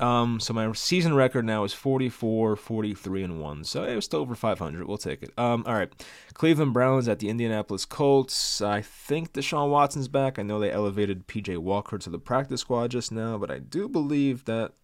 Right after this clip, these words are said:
Deshaun Watson's back. I'm gonna look it up real quickly, but I don't think I saw any, uh, you know, Schefter tweet or anything like that. I'm gonna search Watson on Twitter, see if that comes up.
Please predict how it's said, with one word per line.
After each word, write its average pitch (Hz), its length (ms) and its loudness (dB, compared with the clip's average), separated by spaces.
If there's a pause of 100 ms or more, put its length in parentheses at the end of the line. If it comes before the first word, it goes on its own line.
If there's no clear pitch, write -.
Deshaun 104 340 -6
Watson's 87 400 -6
back. - 220 -8
I'm 98 80 -8
gonna 139 120 -2
look 127 160 0
it 113 80 0
up 98 140 -4
real 101 120 0
quickly, 85 440 -4
but 78 160 -10
I 82 80 -8
don't - 360 -8
think 107 240 -8
I 80 120 -6
saw 87 420 -2 (800)
any, 113 440 0
uh, 95 360 0 (180)
you 107 100 -6
know, 82 140 -6
Schefter 104 500 -4
tweet 98 360 -4
or 98 80 -4
anything 98 360 -6
like 92 240 -6
that. 92 300 -4
I'm 98 80 -8
gonna 98 100 -6
search 87 240 -8
Watson 87 500 -4
on 82 140 -6
Twitter, 80 300 -8
see - 180 -10
if 69 80 -12
that 62 180 -8
comes - 200 -12
up. 69 200 -8